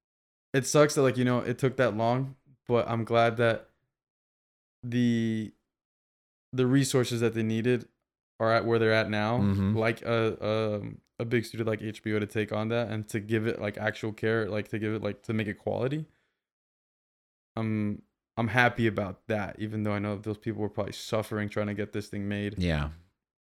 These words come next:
Speaker 1: Um, especially it's really cool how the crea-, the writer, the creator of it is also so heavily attached to the pr-, to the, to the production of the show, you know?
Speaker 2: Yeah, the, uh, the writer E V P of the show is the creator of the game, um,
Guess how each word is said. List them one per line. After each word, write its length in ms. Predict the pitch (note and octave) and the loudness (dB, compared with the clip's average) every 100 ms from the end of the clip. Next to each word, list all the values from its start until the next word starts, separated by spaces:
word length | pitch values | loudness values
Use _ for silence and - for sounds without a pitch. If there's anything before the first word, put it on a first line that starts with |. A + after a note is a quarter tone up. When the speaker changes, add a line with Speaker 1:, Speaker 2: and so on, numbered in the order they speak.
| _ _ - | _ _ -6
Speaker 1:
Um, 340 | G#2+ G#2 G2+ | -4 -4 -4
especially 380 | A2 - C#3+ E3 | -2 4 4 6
it's 100 | C3+ | 4
really 180 | B2+ A#2 | 4 4
cool 200 | - A#2 | 2 2
how 420 | A2 G#2 G2+ G#2 G#2+ _ _ _ _ _ _ _ _ - | 2 2 0 -4 -12 _ _ _ _ _ _ _ _ -6
the 120 | A#2+ | -2
crea-, 240 | A2 A2 G#2 | 0 0 2
the 120 | G#2+ | 4
writer, 480 | G#2+ A2+ G#2+ G#2+ - - | 4 4 4 0 -6 -8
the 180 | A2+ | -6
creator 360 | G#2+ A2+ A2 A2 | -6 -4 -2 0
of 100 | G#2+ | 0
it 140 | G#2+ G2+ | -2 -2
is 160 | G#2+ | -4
also 180 | A2 A2 | -6 -6
so 240 | A2+ A2+ | -6 -4
heavily 240 | A2 G#2+ A2 | -4 -4 -4
attached 480 | G2+ A2 G#2+ - - | -6 -6 -8 -10 -8
to 80 | A2+ | -6
the 100 | A2 | -6
pr-, 100 | A2 | -8
to 140 | - | -8
the, 100 | G#2+ G#2 | -6 -6
to 120 | - | -6
the 100 | A#2+ | -4
production 340 | A2 A2 G#2+ A2+ | -2 -2 -2 -4
of 80 | |
the 60 | G2+ | -6
show, 320 | - A2 G#2+ - _ - | -6 -4 -6 -10 _ 0
you 80 | |
know? 60 | G2 | 8
Speaker 2:
Yeah, 120 | G2+ | 10
the, 200 | G2 F#2+ | 10 10
uh, 220 | F#2 F2+ E2+ | 10 8 6
the 120 | F#2 | 6
writer 320 | F#2 F#2 A#2 | 8 8 10
E 120 | A#2+ | 8
V 160 | G#2 G#2 | 8 6
P 160 | G2 G#2+ | 6 4
of 100 | F#2 | 4
the 80 | |
show 400 | E2 - F#2+ G#2 C3+ - | 2 4 6 6 2 -2
is 140 | E2 | -2
the 80 | E2+ | -2
creator 480 | - E2 E2 E2+ F2 | 0 0 2 4 2
of 100 | F2 | 2
the 60 | D#2+ | -2
game, 580 | D#2+ E2+ F2 G2 C3 C#3 _ _ _ _ - | 0 2 2 2 0 -6 _ _ _ _ -4
um, 520 | D#2+ D2+ D2 D2 C#2+ | -2 0 -2 -4 -8